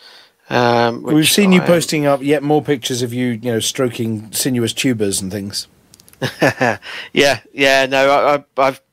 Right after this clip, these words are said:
Speaker 1: I mean, I've taken a break a bit from, uh, doing my, my Canon challenge, um, of which I'm about, uh, oh, I don't know, what's, what, what is it now? Something like sixty-seven percent through it.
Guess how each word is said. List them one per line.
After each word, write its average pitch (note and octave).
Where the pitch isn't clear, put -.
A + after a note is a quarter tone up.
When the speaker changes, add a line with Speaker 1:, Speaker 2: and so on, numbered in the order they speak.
Speaker 1:
I C#3+
mean, C3+
I've C3+
taken E3+
a C3
break C3+
a A2
bit G#2+
from, A2+
uh, A2
doing A#2
my, A2+
my A2+
Canon A2
challenge, A2
um, A2
of A2
which -
I'm A2+
about, A2
uh, G#2
oh, A2
I G2
don't B2
know, A2+
what's, -
what, -
what C3
is G#2+
it G2
now? G#2+
Something A2
like G#2+
sixty-seven A2+
percent A2+
through B2
it. C3+